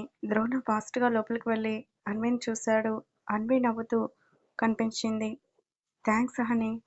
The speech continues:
అని తన నుదుటిపై ముద్దు పెట్టాడు. అన్వి కళ్ళల్లో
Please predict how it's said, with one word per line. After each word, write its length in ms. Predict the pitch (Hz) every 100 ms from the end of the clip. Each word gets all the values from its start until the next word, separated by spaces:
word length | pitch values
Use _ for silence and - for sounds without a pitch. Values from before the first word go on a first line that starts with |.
| _ 214
అని 240 | 226 226 208 -
తన 180 | - 233 220
నుదుటిపై 440 | 214 214 233 233
ముద్దు 240 | 220 208
పెట్టాడు. 440 | 226 226 220 214 214 - - _ _ -
అన్వి 320 | 214 226 254
కళ్ళల్లో 480 | 240 220 226 226